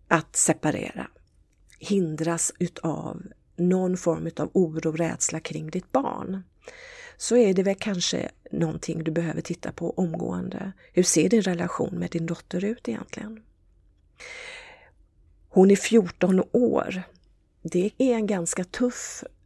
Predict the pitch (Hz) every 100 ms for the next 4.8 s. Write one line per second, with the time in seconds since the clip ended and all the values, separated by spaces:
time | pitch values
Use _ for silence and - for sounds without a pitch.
0 | _ - 202 180 165 - - - - _
1 | _ _ 185 170 170 170 - 175 160 170
2 | 160 - - - - - - _ _ _
3 | - - 165 160 156 151 156 151 156 151
4 | 180 185 151 175 190 - -